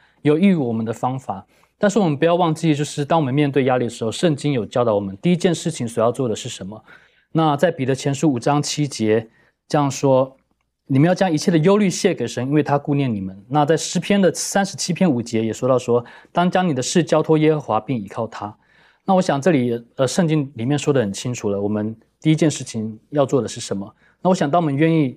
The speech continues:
先将自己完全敞开于上帝面前的时候，他的恩典是够我们用的。当然，我们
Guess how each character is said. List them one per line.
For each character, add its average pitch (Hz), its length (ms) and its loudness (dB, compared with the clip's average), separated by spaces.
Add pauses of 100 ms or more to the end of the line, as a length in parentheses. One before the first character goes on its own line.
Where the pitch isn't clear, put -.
(140)
先 180 300 0
将 175 120 0
自 180 120 -4
己 151 60 0
完 123 140 0
全 135 200 -4
敞 117 240 -4
开 151 160 0
于 107 200 -2 (240)
上 165 300 -2
帝 170 80 0
面 160 180 2
前 - 120 -10
的 107 100 -6
时 - 140 -6
候， 117 240 0
他 - 120 -6
的 160 140 2
恩 165 140 0
典 131 120 0
是 123 320 -4 (300)
够 - 140 2
我 175 40 0
们 123 160 -6
用 131 240 0
的。 104 160 -14 (280)
当 202 100 2
然， 170 160 0
我 131 60 -2
们 135 280 -2